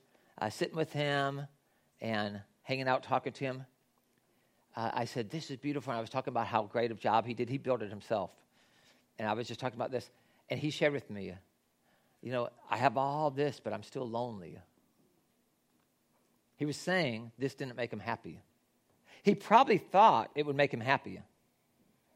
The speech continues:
But he was saying it didn't make him happy because he didn't have relationships. You need people in your life. You need those type of things. 'Cause accusations, you know, achievements, they don't last.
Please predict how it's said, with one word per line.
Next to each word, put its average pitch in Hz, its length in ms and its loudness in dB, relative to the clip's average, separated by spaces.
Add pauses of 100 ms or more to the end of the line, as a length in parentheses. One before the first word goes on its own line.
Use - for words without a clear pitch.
(520)
But 135 80 2
he 156 60 6
was 151 100 0
saying 175 220 0
it 127 120 -8
didn't 170 300 -2
make 139 220 -4
him 139 100 -6
happy 120 500 -10 (1000)
because 170 240 2
he 170 100 -2
didn't 170 200 -2
have 160 160 -2
relationships. 170 600 0 (540)
You 180 180 0
need 190 360 2
people 170 560 -4
in 127 80 -6
your 110 140 -2
life. 92 500 -4 (640)
You 147 120 -4
need 180 180 0
those 156 160 2
type 135 120 2
of 117 80 -12
things. 95 400 -6 (1040)
'Cause 202 220 0
accusations, 180 1200 2
you 165 80 -6
know, 139 80 2
achievements, 170 720 -4 (260)
they 123 80 0
don't 165 180 -2
last. 120 520 0